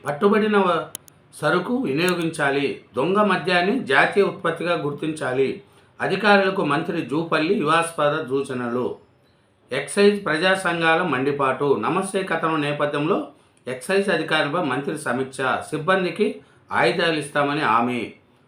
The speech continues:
దొడ్డు బియ్యం నష్టం నూట నలభై కోట్లు. రేషన్ షాపుల్లో మిగిలిన బియ్యం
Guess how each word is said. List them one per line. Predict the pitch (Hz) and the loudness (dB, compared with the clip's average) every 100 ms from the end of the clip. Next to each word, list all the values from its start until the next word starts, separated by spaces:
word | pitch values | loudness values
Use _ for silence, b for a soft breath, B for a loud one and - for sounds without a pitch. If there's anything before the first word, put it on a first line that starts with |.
| _ | _
దొడ్డు | 101 156 156 | -2 2 4
బియ్యం | 202 208 202 190 | 4 6 6 4
నష్టం | 151 147 180 170 | -2 -2 -2 0
నూట | 151 175 | -2 -2
నలభై | 156 139 139 135 | 0 0 0 0
కోట్లు. | 139 135 131 127 101 | 2 0 0 -2 -2
రేషన్ | 123 180 208 202 | -2 -2 -2 -2
షాపుల్లో | 202 196 196 175 | 0 0 0 -2
మిగిలిన | 147 156 175 147 | -2 -4 -4 -4
బియ్యం | 135 175 | -2 -2